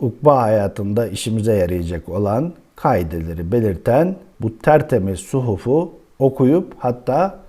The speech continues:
telayetlu, takip etmek anlamına da gelir. O programı takip ederek yaşamına yön veren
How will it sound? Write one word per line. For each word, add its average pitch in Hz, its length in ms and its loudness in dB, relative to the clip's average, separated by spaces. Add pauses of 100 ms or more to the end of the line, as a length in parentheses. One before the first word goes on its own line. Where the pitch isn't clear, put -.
(180)
telayetlu, 143 840 4
takip 117 380 0
etmek 92 400 -6
anlamına 90 540 -8
da 90 80 -4
gelir. 92 460 -4 (420)
O 151 140 2
programı 107 540 2
takip 131 460 0
ederek 139 460 4 (120)
yaşamına 113 580 0
yön 127 320 2
veren 117 360 0